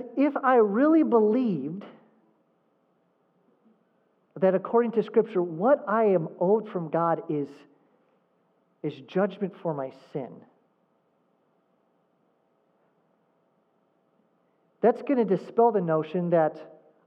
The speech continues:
I think that God owes me a spouse who loves me. Or I think that God owes me the lifestyle and job that I've always hoped for.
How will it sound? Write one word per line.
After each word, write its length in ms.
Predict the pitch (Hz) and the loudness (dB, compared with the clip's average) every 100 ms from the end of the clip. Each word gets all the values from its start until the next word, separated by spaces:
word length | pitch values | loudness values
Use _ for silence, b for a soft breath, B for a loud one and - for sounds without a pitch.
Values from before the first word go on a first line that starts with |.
| _ | _
I 220 | 160 208 254 | -2 0 0
think 240 | 196 180 | -4 -2
that 160 | 165 156 | -2 0
God 260 | 175 180 175 | 0 0 0
owes 220 | 165 165 | -2 -2
me 180 | 175 175 | -4 -6
a 60 | |
spouse 280 | - 156 147 - | -6 -6 -6 -6
who 60 | |
loves 220 | 226 233 | -6 -8
me. 120 | 156 110 - _ _ _ _ _ _ _ _ _ _ _ _ _ _ _ _ _ _ _ _ _ _ _ _ _ _ _ _ _ _ B B | -14 -20 -20 _ _ _ _ _ _ _ _ _ _ _ _ _ _ _ _ _ _ _ _ _ _ _ _ _ _ _ _ _ _ B B
Or 200 | 190 202 | 2 2
I 100 | 214 | 2
think 180 | 220 262 | -2 0
that 140 | 208 185 | -2 0
God 200 | 196 190 | 0 0
owes 240 | 202 190 180 | -2 -2 -2
me 140 | 190 | -2
the 140 | 170 | 0
lifestyle 680 | 165 170 202 202 - 160 156 | 2 2 0 -4 0 0 0
and 120 | 151 | -6
job 300 | 160 170 185 | -2 0 0
that 100 | 160 | 0
I've 120 | 151 143 | -2 -2
always 220 | 143 135 | -6 -6
hoped 260 | 131 127 - | -12 -12 -14
for. 260 | 120 120 | -14 -14